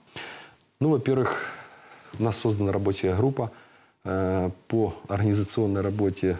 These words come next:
в громадах. Э, эта группа объезжает, практи-, объехала практически все районы и, м, предоставляет методические рекомендации. Потому что многие люди до сих пор, даже представители сельсоветов, как у меня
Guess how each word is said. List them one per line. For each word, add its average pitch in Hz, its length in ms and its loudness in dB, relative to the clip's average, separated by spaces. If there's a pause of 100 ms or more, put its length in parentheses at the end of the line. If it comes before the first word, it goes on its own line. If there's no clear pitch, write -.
в 82 160 -4
громадах. 95 680 0
Э, 90 320 -6
эта 113 180 -2
группа 110 260 0
объезжает, 101 520 0
практи-, 98 240 -4
объехала 104 320 0
практически 95 480 -4
все 101 200 -4
районы 117 380 0 (360)
и, 95 880 2
м, 92 540 -2 (180)
предоставляет 110 600 0
методические 101 500 -2
рекомендации. 85 640 -2 (320)
Потому 107 100 -2
что 113 100 0
многие 110 280 4
люди 113 220 2
до 90 80 -2
сих 90 180 -2
пор, 92 160 -2
даже 87 160 2
представители 92 480 -2
сельсоветов, 98 760 -2
как - 360 -4
у 92 60 0
меня 90 380 2